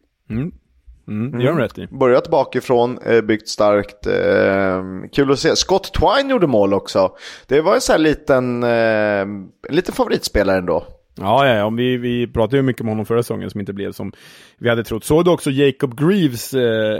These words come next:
Speaker 1: räd som mittback? Han körde en sån här Lucio-eldning. Han bara väggade sig upp genom hela plan, från eget straffområde till avslut i boxen, men det blev ju inte mål, tyvärr.
Speaker 2: Som vi andra kallar en Hjalmar Ekdal-räd.
Speaker 1: <laughs> Absolut, visst.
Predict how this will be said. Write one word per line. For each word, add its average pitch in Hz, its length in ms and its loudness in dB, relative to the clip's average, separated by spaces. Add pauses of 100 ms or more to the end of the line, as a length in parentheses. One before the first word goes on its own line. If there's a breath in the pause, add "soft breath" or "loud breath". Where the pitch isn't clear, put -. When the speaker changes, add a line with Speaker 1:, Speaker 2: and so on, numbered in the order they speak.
Speaker 1:
räd 113 600 0
som 123 140 -2
mittback? 131 600 -6
Han 123 140 -2
körde 127 200 0
en 117 60 -4
sån 117 100 0
här 117 120 2
Lucio-eldning. 127 1600 -4
Han 120 100 -4
bara 135 100 0
väggade 143 460 0
sig 135 120 0
upp 123 160 -2
genom 127 240 -2
hela 120 160 0
plan, 120 300 0
från 165 240 -2
eget 131 200 0
straffområde 123 540 -2
till 120 180 -6
avslut 110 480 -6
i 107 80 -8
boxen, 107 380 -12
men 98 220 -12
det 110 80 -12
blev 110 140 -8
ju 104 40 -8
inte 101 120 -12
mål, 101 200 -14 (140)
tyvärr. 104 140 -4
Speaker 2:
Som 117 160 0
vi 120 80 4
andra 117 180 2
kallar 104 280 2
en 95 140 2
Hjalmar 101 360 0
Ekdal-räd. 98 760 0 (260)
Speaker 1:
<laughs> 143 140 0 (320)
Absolut, - 800 -10
visst. - 400 -18